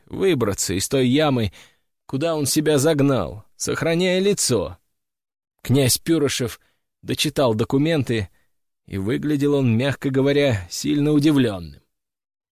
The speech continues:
«Я согласен на ваше предложение», — кивнул он. «Хорошо, а теперь поговорим о компенсации», — продолжил я.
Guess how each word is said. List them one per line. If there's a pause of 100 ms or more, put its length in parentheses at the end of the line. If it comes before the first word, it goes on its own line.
(720)
«Я
согласен
на
ваше
предложение», — (640)
кивнул
он. (1080)
«Хорошо, (440)
а
теперь
поговорим
о
компенсации», — (760)
продолжил
я.